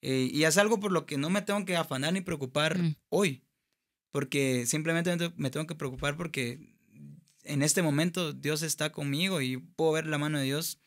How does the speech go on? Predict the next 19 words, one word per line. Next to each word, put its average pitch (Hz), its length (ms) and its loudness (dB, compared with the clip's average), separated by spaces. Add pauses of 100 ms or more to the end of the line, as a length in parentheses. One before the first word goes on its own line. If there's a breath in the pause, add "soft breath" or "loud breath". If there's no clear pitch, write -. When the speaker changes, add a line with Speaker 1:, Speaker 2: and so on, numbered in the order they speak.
(320)
Speaker 1:
en 135 120 0
este 180 180 2
momento. 147 540 0
No 156 120 -6
me 156 120 -4
tengo 160 140 -6
que 147 140 -12
preocu-, 131 320 -8
preocupar 147 380 -2
por 160 140 0
el 156 60 -2
mañana. 143 460 -4 (140 loud breath)
Speaker 2:
Mm. 185 100 -10 (380 loud breath)
Speaker 1:
De 139 100 4
eso 170 180 4
el 175 80 4
Señor 147 280 2
se 170 80 4
encarga, 170 500 6